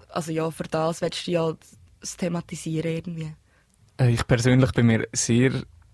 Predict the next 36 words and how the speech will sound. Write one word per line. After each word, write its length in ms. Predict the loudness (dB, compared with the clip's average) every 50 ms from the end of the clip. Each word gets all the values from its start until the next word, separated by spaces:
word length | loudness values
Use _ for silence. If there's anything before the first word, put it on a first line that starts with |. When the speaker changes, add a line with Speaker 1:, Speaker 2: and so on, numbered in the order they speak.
| _ -20 -6 _
Speaker 2:
bewusst 580 | -2 0 2 2 2 2 2 0 -2 0 0
und 160 | 0 0 0
bin 100 | 0 0
ja 100 | 2 2
sehr 200 | 2 2 0 2
bewusst 520 | 2 0 0 0 0 0 0 0 -2 -2 0
unterwegs 720 | 2 2 2 2 0 0 0 0 0 -2 -4 -8 -8 -4 0
und 200 | 0 0 0 -2 -8 _ -20 -20 -20
frage 680 | -18 -10 -4 0 2 2 2 2 2 0 0 2 2
mich, 460 | 4 4 6 4 4 4 4 2 2 0
aber 260 | 0 2 2 2 4
auch 180 | 2 2 0 -2
Frauen 760 | -6 -4 -2 0 0 2 2 2 4 4 4 2 2 0 -4 _ _ _ _
in 300 | -8 -2 0 2 2 2
Situationen, 880 | 0 -2 -4 -6 -2 -2 -2 -2 -2 -2 0 2 2 4 4 4 4 2 -2 -6 -16 -20 -20 -20 -20 -20 -20 _ _ _ _ _
«Hey, 160 | -4 -2 0 0
ist 140 | 0 0
das 100 | 0 0
jetzt 380 | 0 -2 -2 -4 -4 -4 -6 -6 -8
okay 480 | -10 -10 -10 _ -6 -2 0 0 0 -2
gewesen, 400 | -2 -6 -4 -4 -2 -2 0 2
was 180 | 0 2 0
ich 160 | -2 -6 -6 -8
gesagt 420 | -2 0 2 2 2 2 2 2
habe, 240 | 2 2 2 0 -2 0
wenn 200 | 0 2 2 2
ich 120 | 2 2
mir 180 | 2 2 2 0
selber 360 | 0 0 0 0 0 2 0
nicht 160 | 0 0 0
sicher 340 | -2 -4 -6 -4 -6 -8 -6
bin, 180 | -4 -4 -2
ob 140 | -2 -4 -6 -6
es 120 | -8 -8
es 140 | -8 -6 -2
ist?» 240 | -2 -2 -2 -4